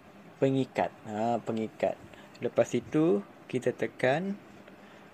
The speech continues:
construct satu. Okey. Masukkan, tambah ataupun double, double boleh juga. Double klik.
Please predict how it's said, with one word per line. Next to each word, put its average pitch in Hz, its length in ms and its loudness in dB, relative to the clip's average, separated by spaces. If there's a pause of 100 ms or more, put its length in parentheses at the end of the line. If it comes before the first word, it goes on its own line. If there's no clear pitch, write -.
(340)
construct 127 480 0
satu. 135 640 -2 (800)
Okey. 120 320 -2 (720)
Masukkan, 123 720 -4 (1200)
tambah 110 560 0 (160)
ataupun 117 400 -2
double, 113 400 4
double 120 400 4
boleh 101 80 4
juga. 117 320 2 (240)
Double 117 240 2
klik. 110 200 -2